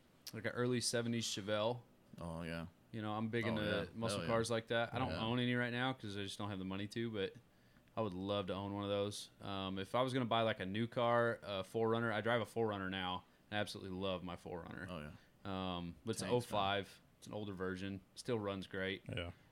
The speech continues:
Speaker 1: But I would love to have a brand new four runner.
Speaker 2: Yeah, they're
Speaker 1: That's
Speaker 2: sexy.
Speaker 1: probably if I buy another car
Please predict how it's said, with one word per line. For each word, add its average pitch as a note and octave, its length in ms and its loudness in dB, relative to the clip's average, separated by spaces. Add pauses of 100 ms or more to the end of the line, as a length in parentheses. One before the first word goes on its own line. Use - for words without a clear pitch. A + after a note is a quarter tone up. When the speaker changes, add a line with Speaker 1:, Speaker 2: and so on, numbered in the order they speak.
(140)
Speaker 1:
But G2 180 0
I B2+ 120 6
would A#2 140 4
love G#2 240 2
to F#2+ 60 -4
have F#2 120 0
a F2 40 -4
brand F2+ 320 -2
new F2 140 -4
four G2 240 -8
runner. - 360 -10
Speaker 2:
Yeah, A1+ 200 -12
they're A#1 100 -12 (460)
Speaker 1:
That's - 80 -16 (120)
Speaker 2:
sexy. - 120 -10
Speaker 1:
probably C#3+ 380 6
if A#2+ 100 2
I A2+ 80 4
buy A2+ 260 4
another G#2+ 240 2
car G2+ 460 2